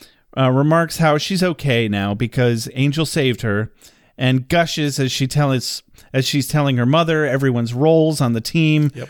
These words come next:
Speaker 1: which makes her realize suddenly that as she gets to herself, she doesn't really know what her role is on this team.
Speaker 2: Right.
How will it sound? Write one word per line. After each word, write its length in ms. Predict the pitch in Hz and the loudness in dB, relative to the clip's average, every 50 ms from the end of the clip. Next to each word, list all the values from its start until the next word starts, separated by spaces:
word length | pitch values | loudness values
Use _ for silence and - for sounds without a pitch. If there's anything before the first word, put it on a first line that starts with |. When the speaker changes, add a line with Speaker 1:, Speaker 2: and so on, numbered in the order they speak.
| - - | -14 -6
Speaker 1:
which 200 | - 147 139 - | -4 -4 -2 -2
makes 200 | - 208 202 - - | -2 -2 -2 -2 -2
her 80 | 190 | -2
realize 880 | 185 160 185 220 220 180 143 120 110 104 107 117 139 143 - - - - _ _ _ _ _ _ _ - | 0 0 0 0 2 2 2 0 0 0 0 0 0 -2 -2 -4 -6 -8 _ _ _ _ _ _ _ -14
suddenly 680 | - - 139 127 120 117 120 120 117 113 120 131 127 _ _ _ _ | -6 -2 0 0 2 0 0 0 0 0 0 -2 -2 _ _ _ _
that 200 | 127 127 - - - | -10 -10 -10 -6 -4
as 160 | 143 139 135 | -2 -2 -2
she 160 | - - 147 | -2 -4 -2
gets 220 | 139 165 156 - - | -2 -2 -2 -2 -2
to 100 | - 135 | -2 -2
herself, 560 | 127 123 123 - - 180 160 127 113 113 - - - - _ _ | -2 -2 -2 -2 0 2 2 2 0 -2 -6 -12 -20 -20 _ _
she 260 | - - - 190 190 | -12 -6 -4 -2 0
doesn't 340 | 170 175 170 160 165 160 147 | 0 -2 -2 -2 -6 -8 -4
really 520 | 147 156 160 156 160 156 156 151 147 147 - _ _ _ _ _ _ _ _ _ | -2 -2 0 0 0 0 0 0 -2 -4 -8 _ _ _ _ _ _ _ _ _
know 240 | - 147 175 214 226 | -2 0 0 2 0
what 300 | 202 151 113 110 117 - | 0 -2 -2 -4 -4 -4
her 120 | 117 123 117 | -4 -4 -2
role 340 | 107 113 110 107 104 98 95 | -2 -2 -2 -2 -2 -2 -4
is 200 | 92 95 95 - | -6 -6 -6 -4
on 180 | 104 101 95 | -4 -4 -4
this 180 | 92 98 - - | -6 -8 -10 -8
team. 380 | - 175 175 139 98 78 - - | -6 -4 -2 -2 -4 -6 -8 -12
Speaker 2:
Right. 240 | 117 101 - - | -14 -14 -14 -16